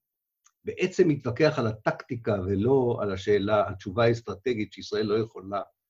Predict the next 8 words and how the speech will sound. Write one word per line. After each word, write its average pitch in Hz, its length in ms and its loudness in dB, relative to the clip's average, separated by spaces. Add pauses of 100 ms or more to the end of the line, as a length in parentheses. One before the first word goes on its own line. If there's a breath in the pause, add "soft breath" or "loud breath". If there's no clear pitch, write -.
(280)
בלי 101 220 -4
שליטה 104 480 -2
בנהר 98 360 0
הירדן 92 540 -2
ובלי 92 240 -10
שליטה - 360 -12
בגדה 90 440 -10
המערבית. 90 560 -12